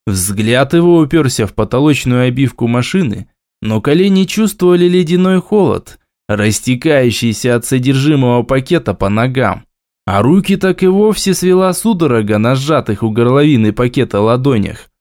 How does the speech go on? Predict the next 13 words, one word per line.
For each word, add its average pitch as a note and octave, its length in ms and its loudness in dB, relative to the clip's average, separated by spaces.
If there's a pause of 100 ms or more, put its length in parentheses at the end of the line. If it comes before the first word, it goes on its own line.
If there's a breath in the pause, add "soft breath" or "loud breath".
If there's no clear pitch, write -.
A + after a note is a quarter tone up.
(600)
В G#2 180 0
ответ G#3 340 0
на F3 120 0
панический F3+ 600 0
вопрос F3+ 420 0
последовал D#3+ 640 0
вполне D#3+ 440 0
спокойный D#3+ 720 -2 (320)
и G2 100 -2
даже C3 320 0
несколько F3+ 520 0
недоуменный F3 800 2
ответ D#3 480 -4